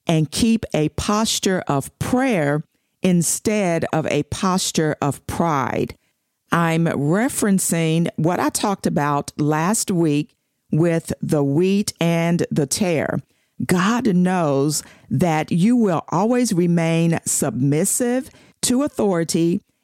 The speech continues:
and not be arrogant to the point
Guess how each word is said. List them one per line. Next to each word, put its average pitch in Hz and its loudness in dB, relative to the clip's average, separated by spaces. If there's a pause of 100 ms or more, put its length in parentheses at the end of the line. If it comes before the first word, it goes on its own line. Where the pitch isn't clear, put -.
(120)
and 160 2
not 196 -2 (300)
be 175 2
arrogant 170 -2
to - -2
the 190 0
point 202 -2